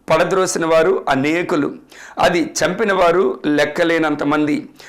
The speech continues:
దాని ఇల్లు పాతాళమునకు పోవు మార్గము." జార స్త్రీ ఈ ప్రత్యేకంగా అపవాది చేత వాడబడుతున్నటువంటి, ఇది ఎలాగైనా అంటే వాడి ఆయుధం ఇది. కేవలం పురుషుల్ని తారుమారు చేసేసి వారి మనసులో ఒక ఆశను రగులు గొలిపి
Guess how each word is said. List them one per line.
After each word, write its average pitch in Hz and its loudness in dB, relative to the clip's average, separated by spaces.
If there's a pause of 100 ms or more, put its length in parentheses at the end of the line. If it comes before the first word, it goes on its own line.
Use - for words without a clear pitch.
(160)
దాని 165 2
ఇల్లు 202 0
పాతాళమునకు 160 2
పోవు 156 -2
మార్గము." 151 -2 (640)
జార 175 2
స్త్రీ 180 -4 (160)
ఈ 208 -2
ప్రత్యేకంగా 226 -2 (300)
అపవాది 214 -2
చేత 196 -2
వాడబడుతున్నటువంటి, 170 -2
ఇది 170 -2
ఎలాగైనా 196 0
అంటే 190 -4
వాడి 165 -2
ఆయుధం 220 0
ఇది. - -6 (640)
కేవలం 196 0
పురుషుల్ని 196 -4 (540)
తారుమారు 185 0
చేసేసి 175 -6
వారి 175 0
మనసులో 196 0
ఒక 180 -4
ఆశను 233 -2
రగులు 175 -2
గొలిపి 220 -4